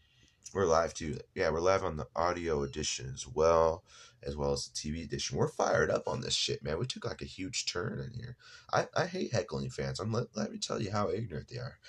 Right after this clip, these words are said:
If you wanna hear me get fired up, all you stupid fight fan, all the stupid fight fans out there, man. Not, not, not the ones that, not the, you know, not the loyal ones, obviously. I'm talking about the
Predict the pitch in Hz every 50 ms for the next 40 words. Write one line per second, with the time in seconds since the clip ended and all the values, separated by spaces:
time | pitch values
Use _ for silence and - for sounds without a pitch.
0 | - - - 87 92 - 120 127 127 147 151 139 147 147 135 131 120 113 110 -
1 | - - 101 95 92 90 87 87 - - - - - - - _ - - 76 85
2 | 85 80 - - - 87 76 - - - - 85 80 - - - - - - -
3 | - 87 87 80 - - - - - - - - 78 76 65 - - 71 69 -
4 | - 69 71 - - - 73 73 71 71 71 - - 87 92 - - 87 95 78
5 | - 107 110 101 - - - - 78 82 82 80 73 65 65 71 67 - - -
6 | - - - - - - 95 - - - - - _ - 110 85 60 58 - 92
7 | 101 - - - _ _ _ _ _ - - - - 123 - 69 73 82 - 64
8 | - - - - - - - - 123 - - 85 80 - - -